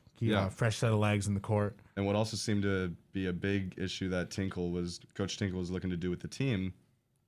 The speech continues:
Speaker 2: uh, you can see twenty-seven assists on their thirty-three baskets.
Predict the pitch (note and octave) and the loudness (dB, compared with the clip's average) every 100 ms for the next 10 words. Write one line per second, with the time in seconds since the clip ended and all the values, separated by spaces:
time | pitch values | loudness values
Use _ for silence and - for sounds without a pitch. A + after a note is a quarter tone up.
0 | _ _ G2 F#2+ F#2+ F#2+ F#2+ A2+ F#2 - | _ _ -2 0 0 0 -2 0 -2 0
1 | A#2 B2 A#2 G#2+ G2+ F#2 F2 F#2+ E2+ - | 0 0 0 0 0 0 0 0 -2 -4
2 | - F2+ F2 E2+ E2+ E2 - F#2+ F2+ F2+ | -6 -2 -2 -2 -4 -6 -6 -4 -4 -4
3 | E2 E2+ E2 C2+ C2 - | -4 -6 -8 -12 -14 -18